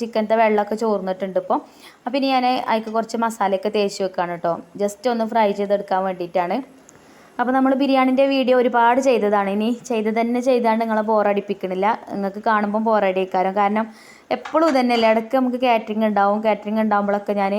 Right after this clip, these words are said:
അധികവും ബിരിയാണിൻ്റെ വീഡിയോസൊക്കെ പിന്നെ റെസിപ്പിയും കാര്യങ്ങളൊക്കെ ചെയ്യലുണ്ട്. അപ്പോൾ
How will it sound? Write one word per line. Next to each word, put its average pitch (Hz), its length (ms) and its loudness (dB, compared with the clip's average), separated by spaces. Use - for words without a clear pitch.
അധികവും 208 320 -2
ബിരിയാണിൻ്റെ 240 420 0
വീഡിയോസൊക്കെ 226 560 0
പിന്നെ 196 260 0
റെസിപ്പിയും 220 440 -2
കാര്യങ്ങളൊക്കെ 208 520 2
ചെയ്യലുണ്ട്. 185 480 0
അപ്പോൾ 208 180 -2